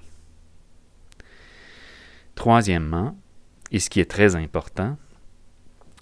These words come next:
nos points de repère habituels ne nous fournissent plus l'ancrage dont nous avons besoin pour maintenir la stabilité habituelle. En effet, ce qui nous permet habituellement de nous garder sur le droit chemin n'est plus possible.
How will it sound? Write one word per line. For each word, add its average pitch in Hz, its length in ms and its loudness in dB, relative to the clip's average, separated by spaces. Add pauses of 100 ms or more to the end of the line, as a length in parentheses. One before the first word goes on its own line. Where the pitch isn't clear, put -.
nos 87 200 -2
points 131 300 -2
de 113 60 -6
repère 90 440 -2
habituels 90 600 -2
ne 87 80 -4
nous 82 160 -6
fournissent 95 600 -8
plus 107 340 -8
l'ancrage 87 680 -4
dont 87 140 -4
nous 82 200 -6
avons 87 240 -4
besoin 85 420 -6
pour 80 220 -8
maintenir 90 640 -6
la 76 160 -8
stabilité 82 640 -6
habituelle. 78 560 -12 (1700)
En 85 120 -4
effet, 85 380 -4 (760)
ce - 120 -10
qui 101 100 -2
nous 87 100 0
permet 90 300 -2
habituellement 92 640 -2
de 98 60 -2
nous 87 100 -2
garder 82 360 -4
sur 90 180 -8
le 80 100 -6
droit 82 260 -6
chemin 85 340 -8
n'est 87 140 -8
plus - 180 -10
possible. 80 640 -12